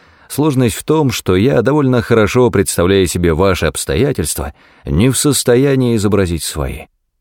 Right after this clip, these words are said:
Мы живём не в другой стране, не в другой системе, а в другом мире, с другими физическими и химическими законами, с другой атмосферой.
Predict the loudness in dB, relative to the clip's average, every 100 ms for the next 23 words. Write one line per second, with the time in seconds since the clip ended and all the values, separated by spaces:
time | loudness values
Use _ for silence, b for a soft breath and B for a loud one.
0 | _ -4 0 2 4 4 4 2 2 0
1 | 2 2 2 0 -2 0 2 2 2 2
2 | 0 0 2 2 0 -2 -2 -2 0 0
3 | -2 -2 0 0 2 2 4 2 2 0
4 | -2 -6 b b -8 -2 0 2 2 2
5 | 2 2 0 2 0 0 -2 0 0 2
6 | 0 0 0 -2 -4 -4 -4 -4 -4 -4
7 | -2 -2 -6 -10 -12 -4 -2 2 2 0
8 | -4 -8 -8 -10 -12